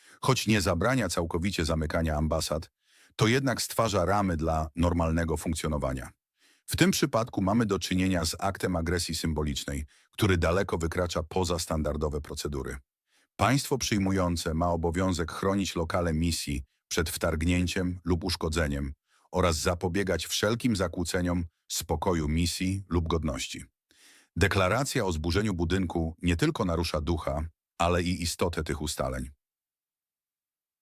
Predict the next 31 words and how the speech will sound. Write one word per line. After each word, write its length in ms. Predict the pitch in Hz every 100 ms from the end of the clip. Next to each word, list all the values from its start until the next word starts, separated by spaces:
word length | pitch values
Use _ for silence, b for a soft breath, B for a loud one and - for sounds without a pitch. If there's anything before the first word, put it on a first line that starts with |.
| _ _ _ _ _ -
Analizując 680 | 92 92 90 85 135 180 156
historyczne 600 | 113 - - 98 - 82
precedensy 640 | 85 80 80 87 85 92
dotyczące 560 | 80 73 - 85 76 76
burzenia 500 | 73 76 87 95 76
lub 180 | 73 73
zajmowania 500 | 76 71 73 82 73
ambasad, 640 | 73 85 87 - 73 - B B B B 85
można 320 | 113 127 117
odwołać 480 | 92 82 101 95 85
się 180 | -
do 140 | 82 82
incydentu 580 | 80 - 80 87 82 82
z 80 |
irańską 500 | 80 80 82 - 82
ambasadą 600 | 80 78 76 82 76 73 76 _ _
w 80 | -
tysiąc 340 | 98 90 80
dziewięćset 460 | 76 85 87 80 80
dziewięćdziesiąt 400 | 82 80 76 78
dziewiątym, 540 | 76 - 76 65 67 - b b b b b
kiedy 240 | 113 110
to 120 | 95
studenci 560 | 92 - 87 104 110 92
zajęli 400 | 80 82 90 92
placówkę 540 | - 82 - 95 -
U 180 | 78 80
S 180 | 73 -
A 240 | 76 71 69
w 80 |
Teheranie. 560 | - 73 80 78 62 60